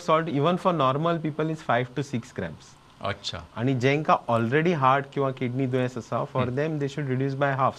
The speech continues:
Speaker 1: So, around two, two and a half grams per day.
Speaker 2: हम्म.
Speaker 1: सामकें शून्य करप is also not wise.
Speaker 2: हम्म, हम्म.
Speaker 1: तातूंत सोडियम देवंक शकता.
Speaker 2: बरोबर.
Speaker 1: आनी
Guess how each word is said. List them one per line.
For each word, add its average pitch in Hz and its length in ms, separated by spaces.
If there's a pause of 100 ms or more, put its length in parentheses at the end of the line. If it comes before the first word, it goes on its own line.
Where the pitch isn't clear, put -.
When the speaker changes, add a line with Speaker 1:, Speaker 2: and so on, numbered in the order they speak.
Speaker 1:
So, 151 80 (400)
around 165 240 (160)
two, 180 200
two 170 260
and 160 100
a 156 40
half 151 240
grams 147 240 (160)
per 143 260
day. 139 160 (720)
Speaker 2:
हम्म. 101 160 (100)
Speaker 1:
सामकें 170 500
शून्य 202 480
करप 190 380
is 185 120
also 170 300
not 160 260
wise. 104 120
Speaker 2:
हम्म, 82 360
हम्म. 92 100 (100)
Speaker 1:
तातूंत 147 380
सोडियम 139 440
देवंक 147 280
शकता. 98 500
Speaker 2:
बरोबर. 82 540
Speaker 1:
आनी 175 160